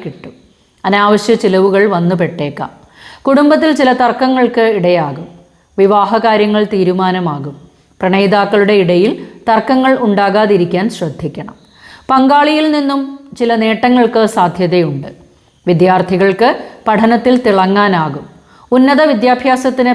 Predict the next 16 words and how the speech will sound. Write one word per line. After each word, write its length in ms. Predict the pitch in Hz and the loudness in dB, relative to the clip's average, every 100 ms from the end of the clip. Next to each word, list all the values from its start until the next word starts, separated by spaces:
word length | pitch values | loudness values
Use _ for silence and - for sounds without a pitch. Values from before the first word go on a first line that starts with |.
| 240 | 0
പ്രവേശനം 480 | 202 208 208 226 226 | 0 0 -2 -2 0
ലഭിക്കാനും 600 | 190 170 175 185 147 170 - - - - | 0 0 0 -2 -2 -6 -8 -12 -20 -4
വിദേശ 360 | 233 226 254 254 254 | 0 2 2 0 0
പഠനവും 440 | 208 185 202 180 247 | 0 -2 -2 -4 -4
സാധ്യമാകും. 680 | 196 160 - 151 143 135 - - _ _ _ _ _ _ _ _ - - - - - - | -6 -8 -8 -10 -10 -12 -16 -20 _ _ _ _ _ _ _ _ -20 -20 -20 -20 -18 -8
സ്കോളർഷിപ്പുകൾ 800 | - 254 277 302 311 294 277 269 240 | 0 2 2 0 -4 -2 0 2 2
ലഭിക്കാനിടയുണ്ട്. 880 | 196 190 220 208 170 175 160 139 - - _ _ _ _ | 0 -2 -2 -2 0 -2 -2 -6 -14 -20 _ _ _ _
വാഹനം 420 | 190 190 202 214 220 | 0 0 0 0 0
കൈകാര്യം 420 | 202 185 196 208 220 | 0 2 2 0 0
ചെയ്യുമ്പോൾ 420 | 202 175 170 165 233 - - - - | -2 -2 0 0 -2 -4 -16 -18 -2
അതീവ 280 | 233 254 285 | 2 2 2
ശ്രദ്ധാലുക്കളായിരിക്കണം. 1300 | 320 277 190 208 214 208 208 202 165 151 151 - - - _ _ _ - | 0 0 0 0 2 2 0 0 0 -4 -8 -12 -18 -20 _ _ _ 0
എല്ലാ 220 | 233 254 262 | 2 2 2
കാര്യത്തിലും 480 | 269 226 220 226 240 269 214 | 2 2 0 0 -2 -4 -2
ഒരു 120 | 202 - | -2 -4
ക്ഷമ 300 | - 214 202 | -6 -4 -2